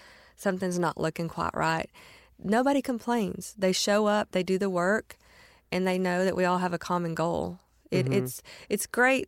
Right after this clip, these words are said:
Speaker 1: I think, too, in the documentary. You know, like you said earlier, you know, it was like, I mean, nobody changed.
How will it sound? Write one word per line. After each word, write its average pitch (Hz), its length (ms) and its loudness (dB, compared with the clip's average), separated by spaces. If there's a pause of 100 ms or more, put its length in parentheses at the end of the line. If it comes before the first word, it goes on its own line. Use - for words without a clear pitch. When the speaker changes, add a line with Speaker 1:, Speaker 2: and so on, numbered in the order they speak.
Speaker 1:
I 185 80 0
think, 190 320 -2 (480)
too, 190 400 2
in 202 80 0
the 185 80 -2
documentary. 175 720 -2
You 190 160 -2
know, 180 180 2 (400)
like 185 160 -2
you 196 80 0
said 180 480 2
earlier, 175 400 2
you - 120 -4
know, 165 380 -2
it 190 100 0
was 180 160 -2
like, 190 220 0 (280)
I 185 40 0
mean, 196 120 2
nobody 220 320 4
changed. - 640 -4